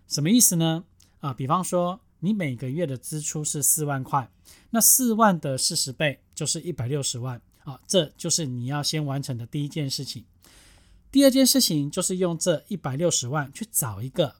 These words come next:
百分之三十年化报酬率的工具，啊，这样子你一年就会有四十八万。啊，那你去看四十八万去除以十二个月，这样子，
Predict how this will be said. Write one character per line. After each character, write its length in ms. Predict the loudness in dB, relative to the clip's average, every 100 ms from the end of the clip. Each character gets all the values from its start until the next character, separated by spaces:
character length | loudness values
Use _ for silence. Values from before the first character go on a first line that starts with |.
| _
百 160 | -4 -2
分 180 | -2 -2
之 160 | 0
三 280 | 0 0 0
十 260 | -4 -6 -6
年 280 | -4 -4 2
化 220 | 6 6
报 180 | 4 -2
酬 160 | -2
率 100 | -6
的 80 | -6
工 240 | -6 -6 -6
具， 240 | -6 -10 _ -20 -20 -10 -2
啊， 160 | 0
这 140 | 2 4
样 120 | 4
子 140 | 2
你 220 | -2 -2 2
一 100 | 2
年 300 | 4 0 -2
就 160 | -2
会 140 | 0 0
有 80 |
四 160 | -2 -2
十 120 | -2
八 280 | -4 -8 -6
万。 200 | -6 -8 _ _ _ _
啊， 120 | -14 -4
那 100 | -2
你 100 | -2
去 120 | -4
看 280 | 0 0 0 _ _
四 180 | -6 0
十 140 | 0
八 260 | 2 2 4
万 220 | 2 0
去 140 | -2 -6
除 240 | -6 -4
以 80 | -4
十 240 | -4 -2
二 100 | -2
个 140 | -2 -4
月， 260 | -2 -4 _ _ _ _
这 140 | 4 6
样 180 | 8
子， 260 | 4 0